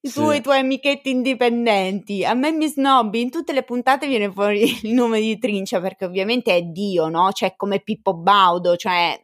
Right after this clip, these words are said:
Speaker 1: mm, se fai il Festival di Sanremo, cioè, non puoi non nominare Pippo Baudo.
Speaker 2: A
Speaker 1: E qui è
Speaker 2: voglia.
Speaker 1: uguale, no? Se parli di podcast, inevitabilmente viene fuori Trincia. Te lo dico,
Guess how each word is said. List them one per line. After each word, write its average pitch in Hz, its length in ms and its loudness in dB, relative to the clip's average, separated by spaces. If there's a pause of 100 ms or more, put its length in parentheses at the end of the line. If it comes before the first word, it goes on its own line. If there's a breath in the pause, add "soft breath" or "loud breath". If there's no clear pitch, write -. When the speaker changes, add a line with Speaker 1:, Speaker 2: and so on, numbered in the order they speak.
Speaker 1:
mm, 196 140 -10
se 185 160 -8
fai 190 240 2
il 185 60 -8
Festival 185 380 -2
di 180 60 -6
Sanremo, 180 640 -2
cioè, 180 260 -2
non 175 220 -8
puoi 214 280 2
non 185 180 -6
nominare 190 560 0
Pippo 180 280 -6
Baudo. 170 420 0 (320 loud breath)
Speaker 2:
A 107 100 2
Speaker 1:
E 101 40 2
qui - 160 2
è - 40 2
Speaker 2:
voglia. 285 40 2
Speaker 1:
uguale, 196 480 4
no? 285 240 2
Se 254 140 0
parli 233 260 2
di 320 100 -4
podcast, 254 600 0
inevitabilmente 233 960 0
viene 254 240 0
fuori 220 300 2
Trincia. 190 400 -4
Te - 100 -4
lo 233 120 4
dico, 226 440 0